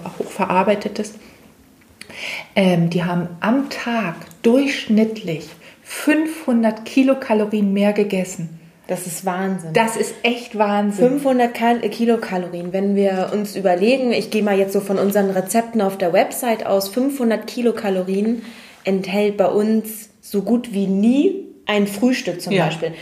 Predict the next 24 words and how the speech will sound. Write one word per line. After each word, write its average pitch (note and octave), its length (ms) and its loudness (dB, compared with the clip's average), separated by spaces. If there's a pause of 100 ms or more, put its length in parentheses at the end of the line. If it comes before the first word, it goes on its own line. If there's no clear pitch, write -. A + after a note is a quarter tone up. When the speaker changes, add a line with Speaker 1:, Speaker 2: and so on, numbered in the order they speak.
(140)
Speaker 2:
Also G3 240 2
ein G3+ 80 4
großes, C4 520 2
vollwertiges A#3+ 760 0
Frühstück, C4+ 500 -2
von G3+ 180 0
dem A3+ 180 4
ich - 260 -6
pappsatt - 600 -4
bin, F3+ 200 2
stundenlang, F#3+ 720 -2 (600)
ähm, F3 520 2 (140)
das G3 360 -2
halt F#3 240 -4
enthält F#3 460 2
so - 200 -10
Speaker 1:
Richtig, F3 420 -2
Speaker 2:
keine A3 260 2
Speaker 1:
genau. F3+ 100 -2
Speaker 2:
fünfhundert G#3 420 0
Kalorien, F#3+ 300 2
Speaker 1:
Ja. E3+ 60 -2
Speaker 2:
sondern D#3+ 220 -4
weniger. E3 420 -4